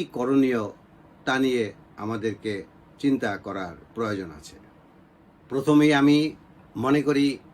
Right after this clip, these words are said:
শিক্ষা ব্যবস্থায় সর্বত্র যে অনিয়ম, দুর্নীতি, শিক্ষা নিয়ে ব্যবসা, অযৌক্তিক নীতি নির্ধারণ চলছিল, দ্রুত তা সংশোধন করে এবং বর্তমান বিশ্বের সাথে তাল মিলিয়ে যৌক্তিক কারিকুলাম নির্ধারণ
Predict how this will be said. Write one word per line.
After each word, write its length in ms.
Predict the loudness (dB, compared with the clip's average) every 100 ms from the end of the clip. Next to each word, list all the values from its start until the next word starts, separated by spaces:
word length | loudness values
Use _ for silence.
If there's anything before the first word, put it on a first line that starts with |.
| -20 -20 -12 -10
শিক্ষা 360 | -10 -6 -6
ব্যবস্থায় 600 | -4 -4 -6 -6 -6 -6 -8 -10
সর্বত্র 480 | -6 -4 -4 -6 -8 -10 -10 -20 -20 -20 -6
যে 80 | -4
অনিয়ম, 420 | -2 0 0 -2 -6 -10 -20 -6
দুর্নীতি, 600 | 4 8 8 6 0 -6 -6 -12 -20 -8 -4
শিক্ষা 320 | -4 -4 -4
নিয়ে 220 | -2 -2 -2
ব্যবসা, 440 | -6 -8 -8 -8 -8 -18 _ _ -4
অযৌক্তিক 560 | -2 -2 -4 -4 -4 -6 -20 -20 -6
নীতি 220 | -2 2 2
নির্ধারণ 480 | 2 -2 -4 -4 -2
চলছিল, 440 | -2 -2 -2 -2 -4 -2
দ্রুত 200 | 0 0 0
তা 120 | 0 -2 -8 -20 -20 -10 -4
সংশোধন 440 | -2 -2 0 2 0
করে 180 | -2 -4 -4 -6
এবং 140 | -4 -4 -4
বর্তমান 380 | -6 -6 -4 -6
বিশ্বের 320 | -8 -6 -8 -8
সাথে 180 | -10 -8 -4
তাল 160 | -2 -2
মিলিয়ে 320 | -4 -4 -6 -8 -14 -20 -20 -20 -2
যৌক্তিক 480 | 0 0 0 -6 -6 -4
কারিকুলাম 560 | 0 0 2 0 0 -4 -12 -20 -20 -8
নির্ধারণ 600 | -4 -4 -2 -2 -2 -4